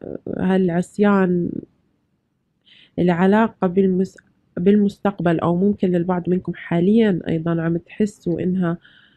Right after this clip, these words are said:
كتير معقدة بينكم. ممكن أيضًا أنت بتحس إنه هالشخص كتير معقد،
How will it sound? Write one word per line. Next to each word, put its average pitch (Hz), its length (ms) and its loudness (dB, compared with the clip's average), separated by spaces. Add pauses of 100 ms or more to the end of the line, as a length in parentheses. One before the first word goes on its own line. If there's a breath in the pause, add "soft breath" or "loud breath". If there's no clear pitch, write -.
(720 soft breath)
كتير 220 360 2
معقدة 165 720 0
بينكم. 151 600 -6 (2250)
ممكن 196 320 0
أيضًا 196 260 0
أنت 190 280 -2
بتحس 180 480 -6
إنه 180 200 0
هالشخص - 460 -6
كتير 214 500 0
معقد، 170 680 -6